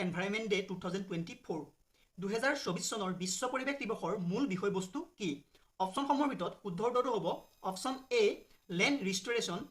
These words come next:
এণ্ড ডিজাৰ্টিফিকেশ্যন এণ্ড ড্ৰট ৰেজিলিয়েঞ্চ। কুৱেশ্যন নম্বৰ টুৱেণ্টি নাইন, চাইক্লন ৰিমাল ৱাজ ৰিচেণ্টলি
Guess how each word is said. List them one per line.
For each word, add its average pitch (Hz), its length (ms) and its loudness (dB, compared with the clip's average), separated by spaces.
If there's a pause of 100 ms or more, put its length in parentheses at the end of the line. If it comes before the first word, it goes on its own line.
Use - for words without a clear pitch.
এণ্ড 202 180 -2
ডিজাৰ্টিফিকেশ্যন 214 720 -2 (260)
এণ্ড 226 160 0 (400)
ড্ৰট 220 180 4 (180)
ৰেজিলিয়েঞ্চ। 156 380 -2 (680)
কুৱেশ্যন 247 180 -2
নম্বৰ 302 160 6
টুৱেণ্টি 254 240 0 (120)
নাইন, 160 140 2 (500)
চাইক্লন 285 400 4 (140)
ৰিমাল 190 300 6 (200)
ৱাজ 208 140 2 (140)
ৰিচেণ্টলি 262 400 0